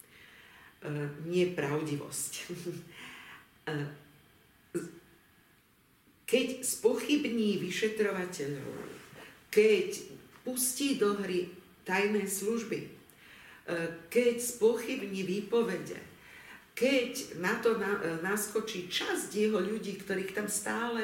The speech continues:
má, e, z inšpekcie, ktorí obvinia vyšetrovateľov, keď do toho vstúpi rozhodnutiami generálny prokurátor, tak je pochopiteľné spochybnenie, e,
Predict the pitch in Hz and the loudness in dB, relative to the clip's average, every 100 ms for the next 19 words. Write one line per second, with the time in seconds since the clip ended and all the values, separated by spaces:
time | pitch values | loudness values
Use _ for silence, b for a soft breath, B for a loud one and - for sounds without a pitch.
0 | 185 170 233 175 139 - - - - - | -2 -2 -2 -6 -8 -14 -18 -18 -18 -8
1 | 151 147 147 - 233 233 - 139 135 - | -4 -2 -4 -2 -2 -2 0 0 -2 -6
2 | - - - - - 190 196 202 190 185 | -8 -10 -12 -10 -4 0 2 2 0 4
3 | 214 - 233 214 220 208 214 233 208 202 | 4 4 0 2 2 2 0 -2 0 0
4 | 185 165 - - - - - B B B | 0 -4 -6 -8 -10 -12 -16 B B B
5 | B - - 269 330 277 208 226 240 285 | B -10 0 4 4 4 4 4 4 0
6 | 233 - - - 202 - - 120 165 180 | 0 0 -2 -2 0 0 0 0 2 0
7 | 208 233 180 180 175 165 160 156 151 156 | -2 -2 -2 -6 -6 -8 -6 -4 -4 -2
8 | 190 208 190 180 170 - 208 208 214 147 | 0 0 0 -4 -6 -4 -4 -2 -2 -2
9 | 143 - - - B B B B B - | -6 -12 -14 -14 B B B B B -2
10 | 202 190 170 160 - 247 247 277 - 202 | -2 0 -2 -6 0 0 2 -2 -2 -2
11 | - 185 175 165 156 151 147 143 - 202 | -4 -4 -6 -6 -6 -4 -4 -6 -2 -2
12 | 202 202 180 170 170 160 147 143 139 | -2 -4 -6 -6 -6 -6 -6 -4 -6